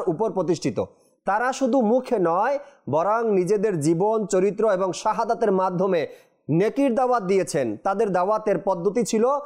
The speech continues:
যুগান্তকারী ও চিরন্তন শিক্ষায় ভরপুর। যদি আমরা তাদের থেকে শিখতে চাই, চা-, তাদের থেকে পেতে চাই বা তারা যা করছেন সেটা করতে চাই, তবে আমাদের জন্য অনেক পথ রয়েছে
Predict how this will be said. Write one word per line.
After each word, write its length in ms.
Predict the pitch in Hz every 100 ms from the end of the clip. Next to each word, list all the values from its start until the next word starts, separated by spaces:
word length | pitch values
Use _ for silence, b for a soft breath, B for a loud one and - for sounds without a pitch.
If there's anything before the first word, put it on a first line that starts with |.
| -
যুগান্তকারী 720 | 127 202 254 240 226 220 233
ও 160 | 247 240
চিরন্তন 680 | 240 240 262 262 269 254 190
শিক্ষায় 760 | - 202 - - 185 190 233
ভরপুর। 600 | 170 135 117 95 101 -
যদি 260 | 139 233 247
আমরা 340 | 170 151 151 - B B -
তাদের 240 | 156 165
থেকে 220 | 170 156
শিখতে 360 | 139 165 - 135
চাই, 280 | 139 120 113
চা-, 120 | - 147
তাদের 300 | 143 156 147
থেকে 540 | 165 165 151 - - _ -
পেতে 300 | 208 208 180
চাই 300 | 156 127 127
বা 140 | 135
তারা 380 | - 165 196 202
যা 180 | 165 175
করছেন 480 | 170 170 156 - 147
সেটা 320 | - 175 196
করতে 340 | 180 185 185 151
চাই, 240 | 139 117 B B -
তবে 180 | 175 202
আমাদের 440 | 147 151 170 170
জন্য 300 | 165 170 208 -
অনেক 540 | 139 135 165 220 220 -
পথ 480 | 139 156 202 214 202
রয়েছে 640 | 143 143 165 214 - 120